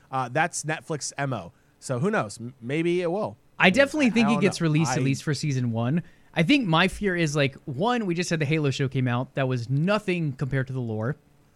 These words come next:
Speaker 2: Very different, very off base.
Speaker 1: Yeah.
Speaker 2: Now, it was a different studio. It was Paramount, Paramount, rather, involved with that one. Also, three four three leadership has changed since then as well, uh, that being part of the reason behind that, too.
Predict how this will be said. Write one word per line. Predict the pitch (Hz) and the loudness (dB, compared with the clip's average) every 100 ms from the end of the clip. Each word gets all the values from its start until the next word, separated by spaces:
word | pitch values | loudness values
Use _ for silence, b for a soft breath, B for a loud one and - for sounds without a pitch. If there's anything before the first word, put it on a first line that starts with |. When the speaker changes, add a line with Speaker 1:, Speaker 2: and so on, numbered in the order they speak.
| _ - | _ -6
Speaker 2:
Very | 147 185 175 | 2 4 4
different, | 160 135 165 147 | 2 2 -2 0
very | 131 160 170 | 0 2 4
off | 156 - | 2 2
base. | 135 131 | -2 0
Speaker 1:
Yeah. | 156 | -2
Speaker 2:
Now, | 165 | 0
it | |
was | 190 | 0
a | 196 | -2
different | 208 208 | -4 -4
studio. | 160 143 151 | -2 -2 -2
It | 139 | -2
was | 147 | -4
Paramount, | - 151 143 147 139 _ | -4 -4 0 0 -2 _
Paramount, | - 151 135 123 131 135 | -8 -4 -2 -2 -4 -6
rather, | 127 123 123 | -6 -4 -4
involved | 123 123 120 | -4 -4 -4
with | 127 | -2
that | 147 143 | -2 0
one. | 156 151 B B B | 0 0 B B B
Also, | 165 160 160 | -2 0 0
three | 165 156 | 0 -2
four | 147 | -2
three | 139 175 | -2 2
leadership | 185 190 175 196 185 | 2 2 0 -4 -4
has | 165 | -6
changed | - 190 190 170 | -2 0 0 0
since | 190 - | -4 -6
then | 190 175 | -6 -6
as | 147 | -4
well, | 165 185 190 B B B | 0 2 2 B B B
uh, | 127 127 | 0 0
that | 139 127 | 0 -2
being | 156 139 | -2 -2
part | 131 - 269 | -4 -6 -6
of | 139 | -4
the | 127 | -4
reason | 127 123 120 | -2 -2 -4
behind | 117 131 127 | -2 -2 -2
that, | 123 - | -4 -4
too. | 214 143 | -2 -2